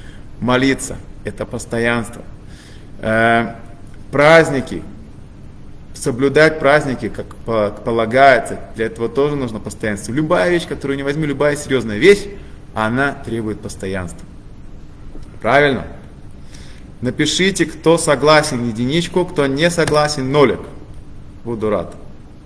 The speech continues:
Так, что люди пишут?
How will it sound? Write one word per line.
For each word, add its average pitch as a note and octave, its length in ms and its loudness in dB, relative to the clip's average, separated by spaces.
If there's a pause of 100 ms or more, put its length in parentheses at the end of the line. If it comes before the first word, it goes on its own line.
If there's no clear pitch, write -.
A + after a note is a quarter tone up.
(1900)
Так, G2+ 560 0 (120)
что - 280 -4
люди A#2 260 -2
пишут? C#3 520 -4